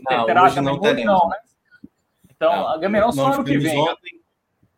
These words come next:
Speaker 1: É, Fred liberou os editores pra todos poderem desfrutar aí os, os sinais.
Speaker 2: É.
Speaker 1: Cássio está na praia, Celso está atrelado ao trabalho, tá com muita coisa aí.
Speaker 2: Cássio que
Speaker 1: Então,
Speaker 2: não pode
Speaker 1: é.
Speaker 2: encontrar um torcedor do Flamengo, né? Cássio agora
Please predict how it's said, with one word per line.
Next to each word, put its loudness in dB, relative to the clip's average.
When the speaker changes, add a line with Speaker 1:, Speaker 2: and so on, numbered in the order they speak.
Speaker 1:
É, -6
Fred -4
liberou -4
os -8
editores -8
pra -10
todos -14
poderem -10
desfrutar -10
aí -10
os, -14
os -20
sinais. -6
Speaker 2:
É. -12
Speaker 1:
Cássio 2
está -2
na -10
praia, 0
Celso -6
está -6
atrelado -6
ao -6
trabalho, -4
tá -12
com -18
muita -14
coisa -10
aí. -8
Speaker 2:
Cássio 4
que -2
Speaker 1:
Então, 0
Speaker 2:
não -2
pode 2
Speaker 1:
é. -2
Speaker 2:
encontrar 0
um 0
torcedor -4
do -6
Flamengo, -2
né? -6
Cássio -4
agora -8